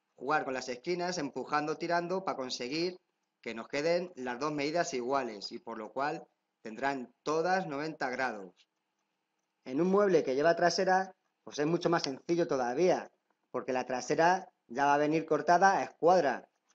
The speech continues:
por lo que lo único que tendríamos que hacer sería hacer coincidir los costados del mueble con la trasera, y entonces quedaría también el mueble a escuadra. Para que ya no se nos fuera la escuadra, atornillaríamos primero la trasera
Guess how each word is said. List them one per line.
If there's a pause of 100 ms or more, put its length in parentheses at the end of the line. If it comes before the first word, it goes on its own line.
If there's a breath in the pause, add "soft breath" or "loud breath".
(160)
por
lo
que
lo
único
que
tendríamos
que
hacer
sería (400)
hacer
coincidir
los
costados (600)
del
mueble (200)
con
la
trasera,
y
entonces
quedaría
también
el
mueble
a
escuadra. (400)
Para
que
ya
no
se
nos
fuera
la
escuadra,
atornillaríamos
primero
la
trasera